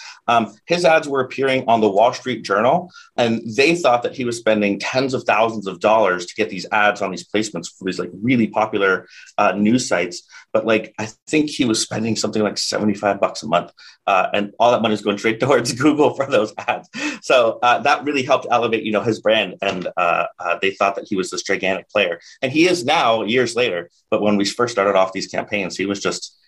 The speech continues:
you know, one guy in the space. So super, super, um,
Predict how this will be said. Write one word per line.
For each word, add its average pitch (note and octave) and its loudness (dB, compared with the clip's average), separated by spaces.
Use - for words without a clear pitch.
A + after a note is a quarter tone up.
you G2 0
know, F#2+ 2
one F#2 -2
guy F#2 2
in F2+ -6
the - -12
space. - -6
So F2+ 0
super, A#2 2
super, G#2+ -4
um, F#2 0